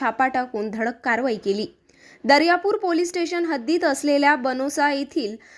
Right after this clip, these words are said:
गप्पा गोष्टी या हॉटेलमध्ये दर्यापूर पोलिसांनी एकोणतीस जुलै दोन हजार पंचवीस रोजी छापा टाकून मोठी कारवाई केली.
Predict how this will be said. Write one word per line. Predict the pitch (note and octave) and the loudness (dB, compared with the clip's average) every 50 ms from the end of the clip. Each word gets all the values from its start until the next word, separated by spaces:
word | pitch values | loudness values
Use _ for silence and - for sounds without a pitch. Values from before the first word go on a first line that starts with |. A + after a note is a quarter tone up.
| - _ _ _ - A#3 | -20 _ _ _ 0 4
गप्पा | C#4 C#4 C#4 - - F4 F#4+ | 4 4 4 4 4 4 4
गोष्टी | E4+ F#4 F4+ F4 - - F4 F4+ F4+ | 4 2 0 -2 -2 -2 -2 0 2
या | F4 D#4+ E4 | 2 2 0
हॉटेलमध्ये | D#4+ D4 C#4+ A#3+ A#3+ A#3 D4 D4+ E4 E4 E4 D#4+ B3 A#3+ B3+ | 0 0 0 0 0 0 -2 -2 0 0 0 0 0 0 0
दर्यापूर | B3 B3+ A#3+ C4 C#4+ D4 C#4+ - E4+ F4 | 2 0 0 2 0 0 0 0 -2 -2
पोलिसांनी | E4+ D#4 C#4+ C#4+ C#4+ C#4+ - D4 C#4 C#4 D4 D4+ | -2 -2 -2 -2 -2 0 0 0 0 0 0 0
एकोणतीस | B3+ A3+ - B3 B3 B3 C#4+ C#4 C4 A3+ | -2 -2 -2 -4 -4 -2 -2 -2 -2 -2
जुलै | B3 B3+ B3 B3+ B3+ D4 D4 | -2 -2 0 0 2 0 0
दोन | A#3+ B3 A#3 A3+ | 0 0 -2 -2
हजार | A3+ A3 A#3+ A#3+ B3 | -2 0 0 0 0
पंचवीस | B3 - A#3 A3 A3 - C4+ D#4+ D#4+ E4 | -2 -4 -6 -6 -4 -2 -2 0 0 2
रोजी | F4+ F4 F4 A#3+ A#3+ B3 B3+ C#4+ - - - - _ - - | 2 2 2 2 0 -2 -6 -6 -10 -14 -20 -20 _ -2 2
छापा | D4+ C#4+ C#4+ - F#4 | 2 2 2 2 0
टाकून | F#4 F#4+ D#4 D4+ - C#4+ D4+ D4+ | 0 0 -2 -2 -2 -2 0 0
मोठी | C4+ B3+ A#3 - B3+ B3+ | 0 -2 -4 -6 -8 -8
कारवाई | B3+ - C#4+ C#4 D4 D4 B3+ G3+ | -6 -2 -2 0 0 0 -2 -2
केली. | G3 - G#3+ G#3+ A3+ | -4 -6 -6 -6 -6